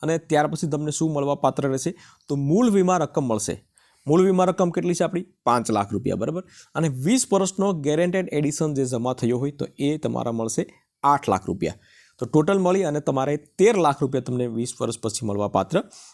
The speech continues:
રહેશે, બરાબર? એમાં તમે પૈસા કેટલા ભર્યા છે? ઓપ્શન ત્રણ તમે સિલેક્ટ કર્યું છે, એટલે ત્રણ લાખ નેવ્યાસી હજાર બસો ને પચીસ રૂપિયા તમે ભર્યા છે, તો તેના નામ ઉપર, તેના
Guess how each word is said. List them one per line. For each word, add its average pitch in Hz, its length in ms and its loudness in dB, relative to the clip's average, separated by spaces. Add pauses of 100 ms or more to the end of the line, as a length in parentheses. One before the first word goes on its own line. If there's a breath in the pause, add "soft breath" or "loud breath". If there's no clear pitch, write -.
(120)
રહેશે, 101 300 0
બરાબર? 151 300 -2 (260 loud breath)
એમાં 147 140 0
તમે 156 140 0
પૈસા 151 300 -2
કેટલા 160 240 0
ભર્યા 156 240 0
છે? 165 220 -8 (180 soft breath)
ઓપ્શન 147 360 -2
ત્રણ 151 240 0
તમે 151 160 -2
સિલેક્ટ 147 380 -2
કર્યું 147 180 0
છે, - 100 -6
એટલે - 360 -6
ત્રણ 160 360 -2
લાખ 143 200 0 (220)
નેવ્યાસી 139 440 0
હજાર 123 360 0
બસો 120 320 -4
ને 117 80 -2
પચીસ 117 380 -2
રૂપિયા 127 220 0
તમે 113 260 -2 (440 loud breath)
ભર્યા 147 240 6
છે, 196 160 0
તો - 120 -4
તેના 208 300 2
નામ 170 240 0
ઉપર, 156 260 -4
તેના 160 380 0